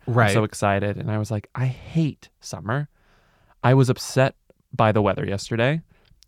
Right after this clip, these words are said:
Speaker 2: I want it to be cold in the winter. I want it to be cold all the time.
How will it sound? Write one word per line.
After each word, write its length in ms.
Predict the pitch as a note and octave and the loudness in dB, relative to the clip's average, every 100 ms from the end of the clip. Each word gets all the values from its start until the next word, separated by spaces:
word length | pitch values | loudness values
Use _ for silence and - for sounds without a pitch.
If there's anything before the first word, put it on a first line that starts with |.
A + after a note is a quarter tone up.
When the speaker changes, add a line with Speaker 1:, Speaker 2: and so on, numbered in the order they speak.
| _ _ | _ _
Speaker 2:
I 80 | A#2 | 2
want 160 | A2+ B2+ | 4 2
it 60 | |
to 80 | - | -2
be 100 | A2 | -6
cold 340 | - D3+ D3+ | 0 2 4
in 60 | C#3 | 2
the 80 | C3+ | 2
winter. 420 | A#2 - A2 G#2+ | 0 0 0 0
I 40 | |
want 160 | G#2 A#2 | 0 -2
it 20 | |
to 60 | A#2+ | -2
be 80 | A#2+ | -4
cold 240 | B2+ A#2 | -2 -2
all 100 | G2+ | -4
the 100 | - | -6
time. 420 | - G#2+ F#2+ A#2+ | -8 -6 -4 -6